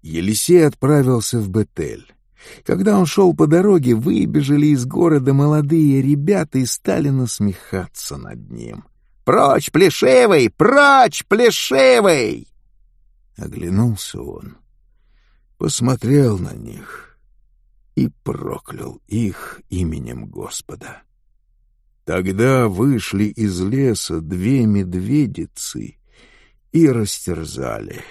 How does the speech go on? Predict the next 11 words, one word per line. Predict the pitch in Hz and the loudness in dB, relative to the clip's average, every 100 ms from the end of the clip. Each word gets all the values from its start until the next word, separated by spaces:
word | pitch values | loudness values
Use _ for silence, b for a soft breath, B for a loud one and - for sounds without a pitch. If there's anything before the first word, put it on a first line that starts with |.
| B B | B B
из | 80 85 64 | -12 -12 -12
них | 76 95 127 98 - - - | -8 -4 -2 -4 -10 -20 -14
сорок | - - 135 123 92 76 | -12 -6 -4 -4 -6 -12
два | - 52 55 | -16 -14 -14
мальчика. | 52 50 - - - - - - - _ _ _ _ _ _ _ _ _ _ _ _ - | -14 -16 -18 -18 -18 -20 -20 -20 -20 _ _ _ _ _ _ _ _ _ _ _ _ -2
А | 101 | 0
Елисей | 98 85 71 62 - - 127 135 120 - - _ _ _ _ _ _ | 0 -2 -8 -10 -10 -2 0 2 0 -6 -12 _ _ _ _ _ _
пошёл | - 120 - 147 160 127 | 0 0 2 4 6 6
на | 113 110 | 4 2
гору | 92 104 127 104 101 90 | 0 0 2 2 -2 -4
Кармил | - 90 87 76 62 52 50 | -6 -4 -4 -8 -10 -14 -16